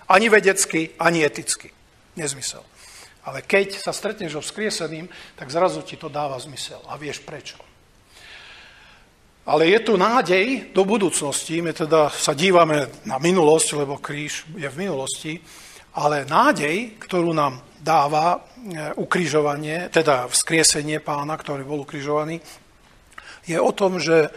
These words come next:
vidíme, čo sa s ním dialo ako v novom stvorení. Ježiš, áno, vstal do fyzického tela, ale bol nejaký zvláštny.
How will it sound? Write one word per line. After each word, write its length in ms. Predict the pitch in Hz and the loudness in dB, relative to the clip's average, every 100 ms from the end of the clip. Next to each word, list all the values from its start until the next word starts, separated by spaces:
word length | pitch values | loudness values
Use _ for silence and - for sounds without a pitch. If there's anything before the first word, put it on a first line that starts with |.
| - - - - _ - 165 | -14 -20 -20 -20 _ -14 -4
vidíme, 720 | 190 214 220 226 208 214 - - _ _ _ _ _ _ | -4 0 0 0 0 -4 -10 -20 _ _ _ _ _ _
čo 80 | - | 0
sa 160 | 233 202 | 2 2
s 120 | - | 0
ním 120 | 208 175 | -2 -2
dialo 440 | 180 233 208 131 - | 0 0 0 -6 -10
ako 280 | 156 - 151 | -12 -10 -12
v 60 | 160 | -8
novom 200 | 151 139 | -8 -8
stvorení. 560 | - 147 139 - - _ _ _ _ _ _ _ _ _ _ _ | -10 -8 -10 -10 -20 _ _ _ _ _ _ _ _ _ _ _
Ježiš, 320 | 180 277 262 185 | -2 0 0 2
áno, 240 | 220 240 | 4 4
vstal 400 | - - 233 208 | 4 8 8 6
do 80 | 170 | 2
fyzického 560 | 208 220 220 - 175 | 0 -2 -2 2 2
tela, 560 | 165 - 147 151 220 240 | 2 -2 -4 -2 -4 -4
ale 220 | 180 240 | -4 -4
bol 180 | 196 269 | -2 -2
nejaký 320 | 349 311 269 | 0 -2 -4
zvláštny. 540 | 240 247 240 - 147 | -6 -4 -4 -6 -10